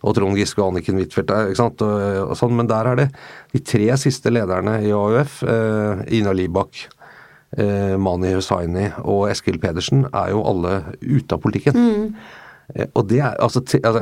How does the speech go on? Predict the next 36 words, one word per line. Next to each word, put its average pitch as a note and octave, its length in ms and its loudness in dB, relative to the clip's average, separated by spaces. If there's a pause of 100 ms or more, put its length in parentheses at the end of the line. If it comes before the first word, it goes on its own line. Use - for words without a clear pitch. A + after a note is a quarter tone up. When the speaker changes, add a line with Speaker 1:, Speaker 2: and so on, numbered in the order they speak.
Speaker 1:
a-, A2 220 4
det B2+ 100 4
er A#2+ 160 2
klart A2 160 2
det A2+ 80 0
er - 60 -8
ikke C#3+ 100 4
alle, A2 300 2 (160)
eh, G#2 60 -2
som G#2+ 200 0
blir F#2+ 240 0
i G#2+ 80 -2
politikken, G#2+ 400 0
men G#2+ 100 2
det A2 60 4
er A#2+ 80 2
liksom B2 180 2
tre G2+ 300 0
på B2 140 4
rad C#3 180 2
fra A2+ 160 0 (160)
A G#2+ 160 2
F C#3 160 0
som A2 160 0
jo, G2+ 140 2 (500)
altså G2+ 220 -2
det G2 100 -2
blir A2+ 100 2
leder F#2+ 300 -2
i F#2+ 60 0
A A2+ 100 2
F C3 160 -4
er E2 160 -2
jo A#2 80 2
et A#2 160 -2
veldig, F#2+ 300 0